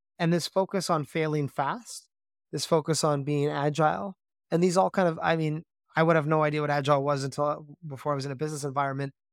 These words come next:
But just this idea of do something, put it out there, and then get feedback on if people like it or not, whether that's the customer or the client, get feedback, and then integrate that feedback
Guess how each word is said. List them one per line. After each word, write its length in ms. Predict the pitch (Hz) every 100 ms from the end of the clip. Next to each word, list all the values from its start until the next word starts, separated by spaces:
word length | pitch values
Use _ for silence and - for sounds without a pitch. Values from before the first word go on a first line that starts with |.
| _
But 120 | - 156
just 160 | 185
this 160 | 202 175
idea 380 | 175 156 165 165
of 340 | 147 139 127 _ _ _ _ _ _ _ _ _ _ _ _ _ _ 127 120
do 240 | 147 214
something, 600 | 226 175 139 - 139 190 226 _ _ _ _ _ _ -
put 180 | 175
it 100 | 196
out 220 | 160 139 143
there, 340 | 143 135 226 _ _ _ _ _ _
and 100 | 160
then 160 | 165 156
get 180 | 165 -
feedback 640 | - 180 170 160 151 -
on 120 | 143
if 120 | 139
people 320 | - 160 143
like 240 | 135 143 170
it 80 | 185
or 80 |
not, 300 | 185 190 254 - 170
whether 200 | 151 135
that's 220 | 143 -
the 80 | -
customer 560 | 165 147 - 151 143
or 60 | 139
the 60 |
client, 600 | 131 147 147 143 139 131 _ _ _ _
get 140 | 160
feedback, 640 | - 185 196 151 143 139 _
and 140 | 175 151
then 220 | 147 135 _ _ _ _ _ -
integrate 440 | 196 185 170 170
that 180 | 160 147
feedback 580 | - 156 135 139 139